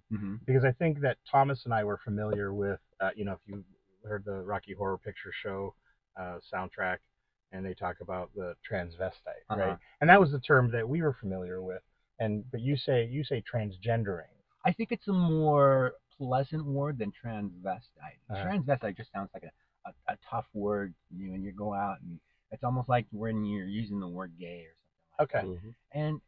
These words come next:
Speaker 1: you know, transvestite or gay, it's like, you know, I think transgender just sounds a little more, uh, pleasant when you're,
Speaker 2: Mm-hmm.
Speaker 1: when you're talking.
Speaker 2: We compared it at one point to, like, the,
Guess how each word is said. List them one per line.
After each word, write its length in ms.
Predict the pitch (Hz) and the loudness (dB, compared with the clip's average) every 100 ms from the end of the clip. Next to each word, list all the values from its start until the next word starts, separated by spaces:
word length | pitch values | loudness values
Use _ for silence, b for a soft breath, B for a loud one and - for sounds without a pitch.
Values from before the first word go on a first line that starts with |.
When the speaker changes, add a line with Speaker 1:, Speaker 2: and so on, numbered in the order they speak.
| _ | _
Speaker 1:
you 80 | 139 | 0
know, 140 | 135 | 0
transvestite 800 | 139 156 147 120 147 - 110 92 | 0 0 -2 0 -2 -2 -8 -8
or 60 | 101 | -10
gay, 240 | 143 131 | -6 -6
it's 120 | 101 | -8
like, 100 | - - | -18 -10
you 80 | |
know, 140 | 117 120 | -8 -6
I 40 | 131 | -8
think 180 | 175 170 | -8 -6
transgender 1000 | - 160 143 113 90 113 143 131 92 87 87 _ _ | -4 0 -2 -4 -10 -2 2 2 -2 -10 -14 _ _
just 140 | 170 - | -10 -8
sounds 240 | - 117 107 | -2 -2 -2
a 60 | |
little 240 | 101 98 95 | -4 -4 -4
more, 400 | 92 82 80 76 _ _ _ _ | -6 -10 -10 -12 _ _ _ _
uh, 180 | - - - | -14 -14 -18
pleasant 320 | - 85 - - _ 170 | -14 -14 -12 -20 _ -10
when 100 | 110 | -8
you're, 60 | 98 | -8
Speaker 2:
Mm-hmm. 200 | 92 - | -12 -16
Speaker 1:
when 100 | 87 | -16
you're 80 | 87 | -16
talking. 340 | - 78 _ 71 _ _ | -14 -14 _ -20 _ _
Speaker 2:
We 80 | 160 | -6
compared 340 | - 127 123 104 | -2 0 2 0
it 100 | 98 113 | -2 -2
at 100 | 104 | 0
one 160 | 107 | -2
point 280 | - 107 98 | -2 -8 -8
to, 100 | - | -6
like, 140 | 98 92 | -4 -6
the, 160 | 110 | -8